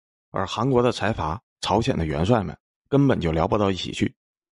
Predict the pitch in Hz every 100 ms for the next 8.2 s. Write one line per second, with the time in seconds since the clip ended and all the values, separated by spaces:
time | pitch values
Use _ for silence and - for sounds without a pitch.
0 | _ - 156 147 143 160 147 104 87 92
1 | - - 92 85 82 82 73 71 _ _
2 | _ _ - 120 110 156 104 98 143 104
3 | - 104 127 95 95 - 76 76 - _
4 | _ _ _ - 123 165 143 131 107 120
5 | 87 85 - - 131 90 117 107 90 120
6 | 95 82 78 82 131 104 78 - - 107
7 | 101 90 73 - _ _ 131 110 85 85
8 | 78 73